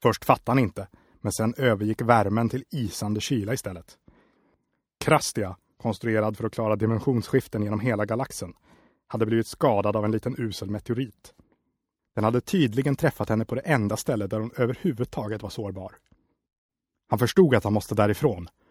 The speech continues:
och ställde kvickt in koordinaterna till ett nytt dimensionsskifte i närheten av en galtonbas. Men Krastia talade bara lite kyligt om för honom att skiftesgeneratorn var ur funktion.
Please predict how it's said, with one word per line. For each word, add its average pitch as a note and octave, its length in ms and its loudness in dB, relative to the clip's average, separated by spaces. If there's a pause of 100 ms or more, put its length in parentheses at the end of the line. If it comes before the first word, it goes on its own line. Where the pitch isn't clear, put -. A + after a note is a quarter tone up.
och - 100 -8
ställde A#2 240 2
kvickt - 400 -2
in A2 140 2
koordinaterna G#2 640 0 (300)
till A2+ 140 0
ett G#2 80 2
nytt C#3 260 2
dimensionsskifte B2 840 -2 (260)
i - 80 -4
närheten G#2 460 0
av G2+ 60 -2
en G#2+ 80 0
galtonbas. G2+ 840 -2 (1300)
Men A2 200 2
Krastia - 500 0
talade A2+ 320 2
bara A#2+ 200 4
lite G#2 220 0
kyligt C#3 400 2
om F#2+ 160 -2
för G2+ 200 0
honom F#2+ 220 -4 (240)
att - 140 -6
skiftesgeneratorn G#2 960 0
var A2 140 4
ur G2+ 120 0
funktion. A2+ 540 -6